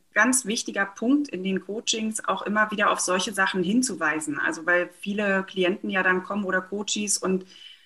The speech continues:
äh, sagen, ja, und dann hab ich das Gefühl, und das ist ja gar nicht gut, wenn ich das fühle und wenn ich jetzt traurig oder wütend bin, das will ich ja gar nicht und, ähm, das ist ja eine, eine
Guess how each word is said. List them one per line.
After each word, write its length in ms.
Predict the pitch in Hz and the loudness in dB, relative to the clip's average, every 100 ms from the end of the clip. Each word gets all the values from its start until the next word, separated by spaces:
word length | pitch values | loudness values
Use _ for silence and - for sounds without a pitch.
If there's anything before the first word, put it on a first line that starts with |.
| _ _ - | _ _ 0
äh, 160 | 190 | 2
sagen, 320 | 180 175 196 180 | 4 6 4 4
ja, 280 | 185 196 | 4 4
und 180 | 196 175 | 4 0
dann 180 | 190 175 | 0 -2
hab 120 | 180 | -2
ich 120 | 196 | -2
das 160 | - 196 | -2 -4
Gefühl, 360 | 196 - 220 214 | -6 -4 -4 -2
und 60 | |
das 120 | 190 | -4
ist 120 | - 208 | -4 0
ja 120 | 202 | 4
gar 180 | 190 190 | 6 4
nicht 220 | 196 - | 2 0
gut, 220 | 262 254 | 0 2
wenn 140 | 185 180 | 2 0
ich 120 | 180 | 0
das 220 | 175 - | -2 -2
fühle 400 | - 190 170 175 | -2 0 2 2
und 160 | 170 160 | 2 2
wenn 120 | 180 | -2
ich 120 | 180 | -2
jetzt 220 | 170 - | -4 -4
traurig 400 | - 180 196 190 | 0 0 0 -2
oder 260 | 180 180 170 | 0 0 0
wütend 320 | 214 220 196 | -2 -2 0
bin, 160 | 185 180 | 2 2
das 180 | 185 185 | 0 2
will 140 | 226 | 2
ich 140 | 233 | 2
ja 120 | 196 180 | 2 4
gar 300 | 165 156 175 | 6 8 8
nicht 420 | 170 165 - - | 4 2 -4 0
und, 220 | 175 175 - - - - - | 0 0 -8 -14 -14 -16 -8
ähm, 320 | - 196 185 - 190 - | -2 0 0 -2 -6 -4
das 160 | 170 - | -2 -2
ist 180 | - - | -2 2
ja 300 | 185 180 180 | 4 6 4
eine, 320 | - 185 185 - | 2 0 -2 -4
eine 360 | 196 190 175 | -2 -2 -2